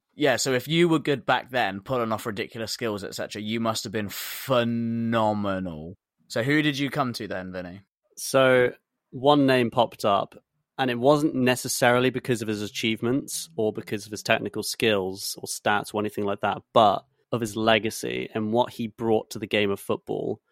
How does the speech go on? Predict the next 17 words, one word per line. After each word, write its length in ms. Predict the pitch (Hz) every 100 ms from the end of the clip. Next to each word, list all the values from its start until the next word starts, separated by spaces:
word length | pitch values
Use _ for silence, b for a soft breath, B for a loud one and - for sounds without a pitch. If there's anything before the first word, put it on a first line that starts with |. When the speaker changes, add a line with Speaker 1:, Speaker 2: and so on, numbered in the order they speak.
| _ _
Speaker 2:
and 100 | 117
how 160 | 107 107
football 520 | - 139 131 123 113
has 120 | 113
been 180 | 107 107
completely 640 | 101 107 - 123 127 - 117
changed 680 | - 117 101 95 95 98 -
forever 640 | - 107 110 110 113 104
just 220 | - 117 -
because 340 | 113 123 107
of 220 | 101 - _ _ _ -
essentially 580 | 113 143 123 - 110
this 220 | 101 104 -
one 240 | 104 101
guy 480 | 104 98 92 95 98 -
and, 180 | 101
well, 240 | 101 98